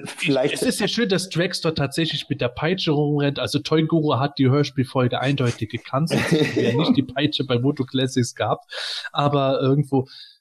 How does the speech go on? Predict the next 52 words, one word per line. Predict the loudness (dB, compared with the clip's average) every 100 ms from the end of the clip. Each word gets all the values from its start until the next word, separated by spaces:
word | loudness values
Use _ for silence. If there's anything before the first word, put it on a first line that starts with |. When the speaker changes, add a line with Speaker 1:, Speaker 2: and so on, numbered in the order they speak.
| -12
Speaker 2:
Stinko | -2 2 4 2 0
ist | 0
ja | 0
auf | 2
dem | 0 2
Cover | -2 0 -2
drauf, | 0 -4 2
kommt | 2 2
auch | 0 0
noch | 0
mal | 2 -2 -2
vor. | 0 0
H | 0 0
G | 0
Francis | 0 0 0 -2 -2
hat | -2
scheinbar | -2 0 0
Stinko | -2 -2 0 0
total | -2 -4 -2 -2
toll | 0 2 2
gefunden | 2 0 2 4 4 2
und, | 4 4 0 -12 -14 -16 _
keine | -4 0 2
Ahnung, | 2 2
hat | 2 0
vielleicht | 0 0 0
selber | -2 0 0
was | 0 -2
geschnüffelt. | -6 -2 -2 -2 -12 -12 -14 -14 -12 -14 -12 -10 -10 -2
Speaker 1:
Ja, |
vielleicht | 0 2 2 0
war | 0
das | 0 0
bei, | 0 2
bei | 0 0
Soa, | 0 0 2 2
war | 0
sie | 0
noch | -2 0
gelähmt | 2 2 2 2 2
oder | 2
sind | 2
nicht | 2 2
die, | 2 0 2
die | 0
Nachwirkungen | 2 2 0 2 0 2
von | 0 2
der | 2
Lähmung | 2 0 0 0
durch | -2
das | -2 -6 -2
Hyperraumeis. | 0 0 2 0 -2 -10 -10 -12